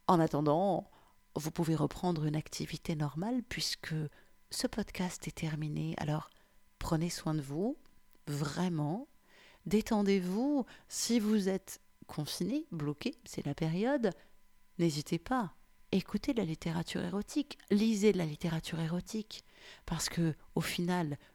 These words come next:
le confinement nous empêche de sortir, certes, mais l'espace à l'intérieur de nous est infini. Alors, explorez vos horizons intérieurs.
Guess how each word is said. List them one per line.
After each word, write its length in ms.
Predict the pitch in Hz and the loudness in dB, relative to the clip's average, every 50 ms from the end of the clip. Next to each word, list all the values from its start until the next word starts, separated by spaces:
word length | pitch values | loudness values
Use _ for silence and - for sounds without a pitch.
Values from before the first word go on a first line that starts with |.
| - - | -2 -2
le 80 | 160 | 0
confinement 440 | 160 - 160 - - 165 170 180 180 | 2 2 0 0 0 0 0 0 2
nous 200 | 175 165 151 - | 2 2 2 0
empêche 220 | 151 - 165 156 - | 0 0 0 0 0
de 80 | 151 | -2
sortir, 460 | - - 156 135 - - 151 151 139 - | -2 -2 -4 -4 -4 -4 -4 -4 -4 -6
certes, 500 | - - - - 185 170 - - - - 151 - - - - - - _ _ - | -8 -8 -6 -4 -4 -6 -8 -10 -14 -14 -14 -16 -18 -20 -20 -20 -20 _ _ 0
mais 160 | 156 160 160 | 2 4 4
l'espace 540 | 151 165 165 - - - 165 160 - - 151 | 4 2 0 -2 -4 -4 -4 -2 -2 -2 0
à 60 | 151 | 2
l'intérieur 540 | 156 175 190 - - 190 165 151 151 151 143 | 2 2 2 2 0 0 0 2 0 0 0
de 100 | 147 143 | 0 -2
nous 240 | 143 147 143 139 - - - - - - | -2 -2 -2 -4 -6 -10 -18 -16 -10 -10
est 180 | - - - | -8 -4 -2
infini. 540 | 147 139 - - - - - - - 160 - - - - - - - - | -4 -2 -2 -4 -6 -6 -6 -6 -6 -8 -10 -16 -20 -20 -20 -20 -8 -4
Alors, 360 | - 151 156 147 147 - - - - - - - - | 0 2 2 2 0 -2 -8 -18 -20 -20 -20 -8 -4
explorez 480 | 180 - - - - - 160 147 151 147 | -4 -4 -4 -6 -2 0 0 2 2 0
vos 200 | 135 143 135 143 | 0 -2 -4 -4
horizons 340 | 135 143 139 - 139 135 131 | -4 -4 -6 -6 -4 -4 -6
intérieurs. 760 | 131 123 - 135 127 120 117 120 123 - - - - - - | -6 -8 -8 -10 -10 -10 -10 -10 -12 -12 -14 -18 -20 -20 -20